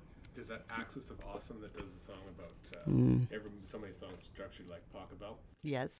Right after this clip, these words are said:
Speaker 1: And it's true. It's true. I mean, if you deconstruct a lot of the pop songs from the last twenty years or so, they, most of them follow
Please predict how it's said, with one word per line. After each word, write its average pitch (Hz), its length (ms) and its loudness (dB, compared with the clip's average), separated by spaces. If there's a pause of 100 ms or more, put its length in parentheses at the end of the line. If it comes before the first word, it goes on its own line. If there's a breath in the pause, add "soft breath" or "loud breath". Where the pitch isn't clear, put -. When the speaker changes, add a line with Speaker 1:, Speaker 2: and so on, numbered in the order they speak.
(140)
Speaker 1:
And 120 540 4 (160)
it's 139 180 -2
true. - 340 2 (200)
It's - 160 -12
true. 143 200 2
I - 60 2
mean, 113 100 -2
if 110 140 -6
you 110 80 -8
deconstruct 113 560 -6
a 110 100 -8
lot 107 120 -4
of 101 60 -6
the 98 60 -12
pop 98 260 -8
songs 98 260 -8
from 101 200 -10
the 87 40 -10
last 85 280 -10
twenty 90 180 -10
years 87 240 -8
or 92 60 -12
so, - 140 -12 (500)
they, - 60 -14 (500)
most 127 420 2
of 92 140 -10
them - 80 -12 (160)
follow - 120 -14